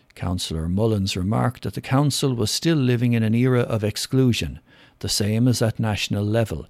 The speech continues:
as he told the Fianna Fáil and Fine Gael councillors. "It's very sad,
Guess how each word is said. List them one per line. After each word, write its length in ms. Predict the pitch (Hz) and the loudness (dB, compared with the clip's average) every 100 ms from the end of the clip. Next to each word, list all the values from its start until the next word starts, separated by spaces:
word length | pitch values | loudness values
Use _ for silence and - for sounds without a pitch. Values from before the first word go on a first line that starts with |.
| - - | -18 -10
as 140 | 92 - | -6 -4
he 100 | 87 | -4
told 360 | - 120 123 | 0 0 2
the 40 | 104 | 0
Fianna 300 | - 117 104 | -2 0 0
Fáil 360 | - 110 113 | 0 0 2
and 140 | 107 95 | 0 -2
Fine 280 | 113 104 | -2 -2
Gael 260 | 101 98 95 | -2 -2 -2
councillors. 640 | - 107 101 - - - - _ _ _ _ _ _ _ _ _ _ _ - | -2 -2 -2 -8 -10 -12 -16 _ _ _ _ _ _ _ _ _ _ _ -6
"It's 160 | 120 | -6
very 300 | - 135 147 | -2 0 0
sad, 480 | 135 - 113 113 117 | 0 2 2 2 -2